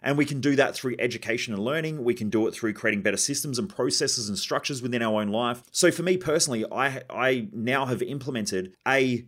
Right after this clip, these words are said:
decision-making process for my team so they can order food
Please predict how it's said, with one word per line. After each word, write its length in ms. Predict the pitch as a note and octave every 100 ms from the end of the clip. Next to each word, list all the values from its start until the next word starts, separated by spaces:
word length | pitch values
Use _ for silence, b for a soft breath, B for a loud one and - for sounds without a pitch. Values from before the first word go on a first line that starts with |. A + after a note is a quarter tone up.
| -
decision-making 680 | C#3+ E3 D3+ D#3 C#3+ C#3+ A#2+
process 520 | - C#3+ D#3+ C#3 -
for 100 | B2+
my 200 | A#2 A#2
team 340 | - G3 C#3+
so 140 | G#2+ B2+
they 100 | A#2+
can 140 | B2
order 280 | A2+ B2+ C3
food 460 | B2+ C3 C3+ A2+